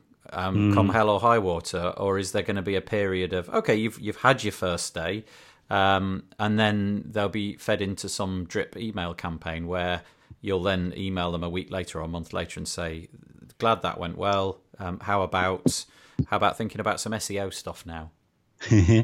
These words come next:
Speaker 2: No, I don't intend to do that. I mean,
Speaker 1: Right.
Speaker 2: you, this is the thing. I mean, uh, uh, hypotheticals I'm talking about, because the course was gonna be our lead generation,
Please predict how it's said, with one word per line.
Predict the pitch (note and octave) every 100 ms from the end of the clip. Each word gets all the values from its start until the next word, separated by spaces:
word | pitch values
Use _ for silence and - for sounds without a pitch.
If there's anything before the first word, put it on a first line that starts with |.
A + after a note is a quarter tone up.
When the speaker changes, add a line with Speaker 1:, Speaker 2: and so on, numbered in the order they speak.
| - - -
Speaker 2:
No, | D#3 D#3 D3+ D#3
I | D3
don't | F#3 G#3+
intend | F3+ E3 E3+ E3
to | C3+
do | A#2
that. | G#2 F#2
I |
mean, | A#2+ C3
Speaker 1:
Right. | F#2+ F#2
Speaker 2:
you, | C3+ D#3
this | B2+ E3 -
is | D#3
the | C3+
thing. | B2 G#2
I | F#2
mean, | G#2 G2+
uh, | G2+ - G2
uh, | - F#2+
hypotheticals | - A#2 F#2+ - - F#2 - D2
I'm | F2+ D#2+
talking | - E2 F2+
about, | D#2+ E2+ -
because | - G2+
the | G2+
course | - D3+ A2 G#2+ F2+
was | G2
gonna | - G2
be | F2+
our | F2+ F2+
lead | F#2 F2+
generation, | E2 F2+ E2+ F2+ F2+ F2 D#2+